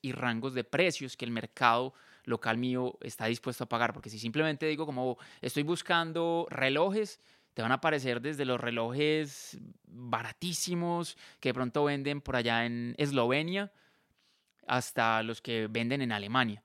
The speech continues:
Entonces, ¿tú cómo haces para saber cuál es el que, po-, po-, por dónde te vas a decantar? Te enloqueces, son demasiadas las opciones. Entonces, paralelamente hay que hacer ese trabajo de mirar el mercado,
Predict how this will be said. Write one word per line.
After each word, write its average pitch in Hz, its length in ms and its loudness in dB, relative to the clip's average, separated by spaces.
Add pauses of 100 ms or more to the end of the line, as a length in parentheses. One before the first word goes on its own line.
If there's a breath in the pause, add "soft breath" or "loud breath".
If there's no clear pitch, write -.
(240 soft breath)
Entonces, - 180 -20
¿tú - 100 -10
cómo 156 200 2
haces 151 220 2
para 123 140 -6
saber 117 240 0
cuál 135 180 4
es 135 80 -2
el 131 100 -4
que, 113 180 -6
po-, - 180 -14
po-, - 180 -12
por 120 160 -2
dónde 120 180 2
te 135 80 0
vas 113 160 2
a 131 60 0
decantar? 120 460 2
Te 123 100 -12
enloqueces, 117 460 -2
son 117 100 -4
demasiadas 127 380 0
las 131 120 0
opciones. 117 420 -6 (180 loud breath)
Entonces, - 180 -14
paralelamente 151 600 2
hay 165 40 -4
que 143 100 -6
hacer 143 140 -4
ese 143 140 -4
trabajo 123 380 4
de 131 60 0
mirar 120 260 0
el 143 80 -4
mercado, 170 480 2